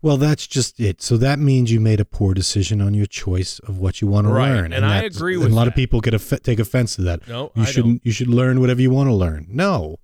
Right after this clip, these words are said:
Speaker 1: You shouldn't take on, all right, here's an example. Take on a hundred thousand dollar debt to become a teacher. You know,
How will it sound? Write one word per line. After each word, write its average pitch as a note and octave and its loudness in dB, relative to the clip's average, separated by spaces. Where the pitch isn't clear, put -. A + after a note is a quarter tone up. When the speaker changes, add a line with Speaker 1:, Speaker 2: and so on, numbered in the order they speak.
Speaker 1:
You B2 0
shouldn't D3+ 0
take C#3+ 0
on, B2 0
all F3 -2
right, A#2+ 2
here's D#3+ 2
an C#3 2
example. G2 0
Take D3+ 0
on D3+ 2
a B2+ 0
hundred C3+ 0
thousand B2 2
dollar A2+ 2
debt A2 -4
to - -16
become G#2 0
a G#2 2
teacher. - -6
You D3 -2
know, D3+ 0